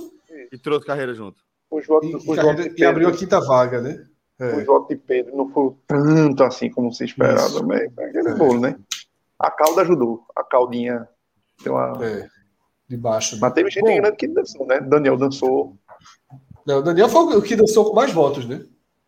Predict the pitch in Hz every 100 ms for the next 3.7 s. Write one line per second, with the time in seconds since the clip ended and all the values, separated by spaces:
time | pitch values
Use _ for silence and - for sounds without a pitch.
0 | _ _ 143 135 143 180 180 127 117 120
1 | 123 104 - - _ _ _ 123 117 156
2 | 156 156 175 156 147 165 175 180 175 202
3 | 156 156 147 120 123 139